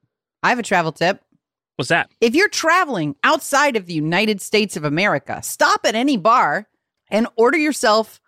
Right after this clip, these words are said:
Speaker 1: a Havana Club or Havana Club rum, which is illegal in the United States because of our embargo against Cuba, but you can get it literally everywhere else.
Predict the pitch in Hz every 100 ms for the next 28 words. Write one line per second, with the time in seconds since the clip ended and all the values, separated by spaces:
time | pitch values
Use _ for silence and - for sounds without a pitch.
0 | _ _ - 170 160 151 240 311 - 262
1 | 180 190 202 _ _ _ _ _ 139 147
2 | 139 170 240 240 233 139 147 170 _ _
3 | _ 196 294 302 143 131 104 _ _ -
4 | 214 226 185 185 160 285 370 415 381 370
5 | 381 370 359 370 294 - 403 262 - -
6 | 208 226 202 208 170 135 127 135 226 302
7 | 330 311 285 294 - - 349 208 151 156
8 | _ _ _ - 214 247 269 247 247 269
9 | 247 220 294 294 269 262 247 226 226 220
10 | 214 226 175 -